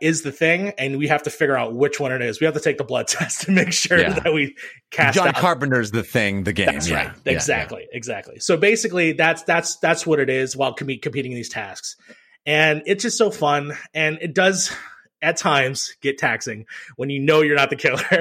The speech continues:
Speaker 1: and you get voted out anyways. But at, at the same time, you know, I just don't think of any, any game right now that has captured that, like, us being able to, it literally sets a timer for, like, "All right, talk it out."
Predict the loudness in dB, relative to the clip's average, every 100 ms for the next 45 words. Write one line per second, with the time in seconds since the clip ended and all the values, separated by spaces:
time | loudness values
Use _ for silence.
0 | 4 2 2 0 0 0 0 0 -2 -4
1 | -8 -14 -18 -20 -20 -20 -20 -20 -4 2
2 | 2 0 0 0 0 2 2 2 0 2
3 | 4 2 -2 -6 -4 -4 -4 -6 -2 0
4 | 0 -2 -2 -2 -4 -6 _ -6 0 0
5 | 2 2 2 0 -2 -4 -4 -4 -6 -8
6 | -6 -6 -6 -8 _ _ _ _ _ _
7 | -20 _ 0 0 2 2 4 4 2 -2
8 | -4 0 2 2 0 0 0 0 0 -2
9 | -2 -4 -4 0 0 0 -2 -2 -2 -4
10 | -6